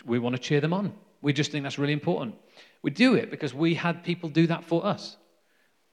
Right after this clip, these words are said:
We went to church in Loughborough when we both went to uni. Um, and people, in fact, my first week, a, a guy who was, uh, my fir-, I was fresher, first week at uni, and a guy came over and said, "How you doing? You, um,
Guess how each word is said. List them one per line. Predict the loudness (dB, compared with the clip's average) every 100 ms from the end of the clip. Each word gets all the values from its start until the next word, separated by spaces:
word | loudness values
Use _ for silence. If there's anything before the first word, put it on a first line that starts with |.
| -14
We | 0 2
went | 4 2 0
to | -4
church | -4 -2 -2 -2 -6
in | -4
Loughborough | -4 -4 -4 -2
when | -2 -2
we | -2 -2
both | 0 0 -2
went | -8
to | -4
uni. | -2 -2 -6 -10 _ _ _ _ _ _ -20 -8
Um, | -6 -4 -8 -14 -14
and | -6 -4 -4
people, | -2 -2 -2 -6
in | -6
fact, | -2 -2
my | 0 -2
first | -2 -4 0 2 0
week, | -2 -2 0 -2 -6 -18 _ _ _ _ _ _ -14
a, | -14 -8
a | -8
guy | -2 -2 -2
who | -2 -4
was, | -4 -2 -2 -4 -8 -12
uh, | -14 -10 -10 -12 -12
my | -10
fir-, | -6 -6
I | -4
was | -6
fresher, | -2 -2 0 -2
first | 0 -2 -2
week | -4 -8
at | -8
uni, | -6 -6 -6
and | -10
a | -8
guy | -4 -4
came | -4 -2
over | -2 -2
and | -6
said, | -6 -8
"How | -8
you | -8 -4
doing? | -4 -4 -6 -10
You, | -8 -8 -10 -20 -14
um, | -8 -4 -4